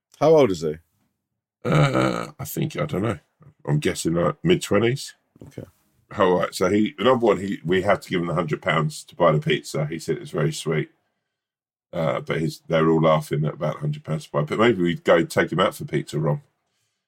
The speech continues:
Speaker 2: Um, "Would you and Romesh like to come train spotting with me? I'd love, love it if you'd like to do this."
Speaker 1: Um, what, did he message you?
Speaker 2: Yeah. He D M'd me. And I said, "Yeah, mate, look, thanks for getting in touch, uh, touch. Uh, me and Ron would love to come along. Let's make this happen, my friend."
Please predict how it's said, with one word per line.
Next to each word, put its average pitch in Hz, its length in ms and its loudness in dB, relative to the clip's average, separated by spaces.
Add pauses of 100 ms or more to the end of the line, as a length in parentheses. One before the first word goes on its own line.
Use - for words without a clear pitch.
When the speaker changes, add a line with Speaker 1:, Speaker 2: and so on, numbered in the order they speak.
(160)
Speaker 2:
Um, 85 340 0 (160)
"Would 107 200 2
you 139 140 6
and 156 100 4
Romesh 107 320 2
like 110 160 4
to - 80 -14
come 95 160 0
train 120 300 2
spotting - 300 -4
with - 200 -2
me? 71 220 -6 (240)
I'd 90 180 2
love, 107 440 2 (100)
love 90 260 2
it 78 160 -2
if 76 140 -10
you'd 80 120 -2
like 78 180 0
to - 100 -20
do 80 160 -2
this." - 380 -12 (520)
Speaker 1:
Um, 113 300 4
what, 123 180 6
did 117 100 0
he 143 100 6
message 139 400 2
you? 67 180 -8 (120)
Speaker 2:
Yeah. 87 260 4 (520)
He 87 100 -2
D 90 160 2
M'd 82 160 2
me. 67 260 -4
And 80 120 2
I 85 80 4
said, 82 300 2
"Yeah, 85 160 4
mate, 73 280 2 (320)
look, - 200 -2
thanks - 180 -8
for 156 240 0
getting - 100 -6
in 151 60 -4
touch, - 440 0 (260)
uh, 78 160 2
touch. - 500 0 (540)
Uh, 71 340 0
me 87 120 4
and 82 120 4
Ron 80 160 4
would 76 140 4
love 78 160 2
to - 80 -12
come 76 200 2
along. 76 400 2
Let's 76 220 -2
make 71 200 0
this - 140 -12
happen, 76 260 -2
my 67 140 0
friend." - 340 0